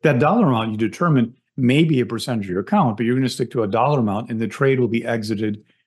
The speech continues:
when that dollar amount is hit. Every trade is different. You could have a lot of shares of one stock that generate that same loss as a few shares of another stock.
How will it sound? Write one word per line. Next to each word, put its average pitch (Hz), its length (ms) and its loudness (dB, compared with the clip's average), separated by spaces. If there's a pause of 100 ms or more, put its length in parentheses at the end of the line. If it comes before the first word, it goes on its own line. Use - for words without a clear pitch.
(160)
when 147 260 4
that 139 180 2
dollar 110 300 -2
amount 101 260 -2
is 87 140 -8
hit. - 280 2 (460)
Every 151 200 4
trade 147 280 2
is 127 100 0
different. 117 340 -4
You 107 80 -6
could 131 140 0
have 117 80 0
a 107 80 0
lot 110 320 0
of 143 80 -2
shares 139 320 0
of 123 80 -2
one 123 180 -2
stock 160 380 -2
that - 80 -2
generate 135 520 -2
that 131 140 0
same 127 280 -2
loss 123 340 -2
as 113 180 -6 (320)
a 117 80 -2
few 139 240 2
shares 120 360 2
of 110 80 0
another 139 260 2
stock. - 340 -10